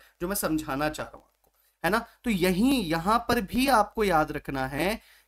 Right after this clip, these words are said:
कि जो आप कैलकुलेट करोगे, ठीक है, वो एफिशिएंसी जो होगी, वो क्या होगी? Per unit of time।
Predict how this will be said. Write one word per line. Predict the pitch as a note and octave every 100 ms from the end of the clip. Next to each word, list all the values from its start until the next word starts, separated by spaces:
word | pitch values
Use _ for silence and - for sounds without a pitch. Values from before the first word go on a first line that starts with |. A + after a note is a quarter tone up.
| -
कि | F3+
जो | F#3 G3
आप | - F#3 F#3
कैलकुलेट | D#3 D3 D3 F3+ F#3 G#3
करोगे, | - G#3 G3+ A3+
ठीक | A#3 G#3 G3+
है, | G#3+ A#3+ _ _ _ _ _ _ -
वो | E3 F3+ D#3+ - D#3+
एफिशिएंसी | D3 G3 - G#3 G#3 A3+
जो | A3
होगी, | G3+ F#3
वो | G#3+
क्या | G#3+ A3
होगी? | G#3 G3 B3 D4+ - _ _ -
Per | G#3 B3 F#3
unit | F#3 G#3+ A#3
of | A3+
time। | - F3 D3+